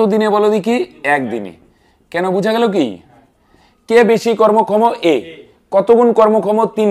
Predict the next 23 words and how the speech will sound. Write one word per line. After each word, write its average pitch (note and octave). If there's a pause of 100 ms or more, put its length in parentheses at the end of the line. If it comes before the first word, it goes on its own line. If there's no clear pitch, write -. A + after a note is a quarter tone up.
গুণ। A#2 (1000)
তার E3
মানে G3+ (160)
বি G3 (160)
যদি A3 (160)
একটি - (100)
তৈরি F#3+
করে, C3+ (880)
বি F3 (120)
তৈরি A3+
করে G#3+
কয়টি G3+
চেয়ার? C3 (140)
একটি। B2+ (840)
তাহলে G3+ (140)
এও A3 (100)
কি A3 (120)
একটি A3
চেয়ার A#3
তৈরি A#3+
করবে A#3+
কি? E3 (800)
তিন C4